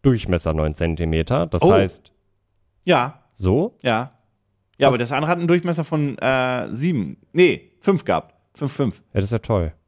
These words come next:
Speaker 2: Und eine
Speaker 1: Kost-
Speaker 2: Höhe von sieben fünf.
Speaker 1: Kostet zehn Euro auf Amazon. Bei fünfzehn Zentimetern, für fünfzehn Zentimeter Durchmesser zahlst du vierzig Cent weniger.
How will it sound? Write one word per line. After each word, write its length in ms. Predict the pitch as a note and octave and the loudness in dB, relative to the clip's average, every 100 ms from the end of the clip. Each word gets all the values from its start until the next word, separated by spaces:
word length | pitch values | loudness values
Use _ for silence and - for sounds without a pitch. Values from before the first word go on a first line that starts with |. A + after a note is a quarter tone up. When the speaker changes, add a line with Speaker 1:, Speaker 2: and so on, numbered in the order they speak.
| - | -4
Speaker 2:
Und 100 | A#2 | 0
eine 140 | A#2 | 4
Speaker 1:
Kost- 100 | D3+ | 4
Speaker 2:
Höhe 60 | F3 | 4
von 180 | D#3+ C3+ | 0 -2
sieben 220 | C3+ F#2 | -4 -4
fünf. 200 | F2+ D#2+ | -6 -2
Speaker 1:
Kostet 260 | A#2 - - | -2 -2 -2
zehn 160 | A#2 | 0
Euro 240 | G#2 G2+ G2 | 0 0 0
auf 80 | |
Amazon. 440 | - F2+ D#2+ D#2+ D#2+ - - | 0 -2 -2 -2 -4 -8 -4
Bei 100 | - | -2
fünfzehn 400 | C#3+ C#3 C#3+ C3 | -2 -2 -2 -2
Zentimetern, 720 | C3 B2+ B2+ B2+ C3 C3 C#3 _ _ _ _ _ | -4 -2 0 0 0 -2 -4 _ _ _ _ _
für 100 | - | -10
fünfzehn 360 | - G2+ D#3 C#3 | -6 -4 -2 0
Zentimeter 400 | C#3+ C3+ C3 A2+ | -2 0 -2 0
Durchmesser 420 | B2 - A#2 A#2 | 0 0 -2 0
zahlst 280 | - G2 G2+ | 2 0 0
du 160 | F#2 - _ | -6 -8 _
vierzig 320 | - G#2 - - | -6 -4 -4 -2
Cent 200 | E2+ F2 | -2 0
weniger. 380 | A2 D#3+ F#3+ | 0 -2 -4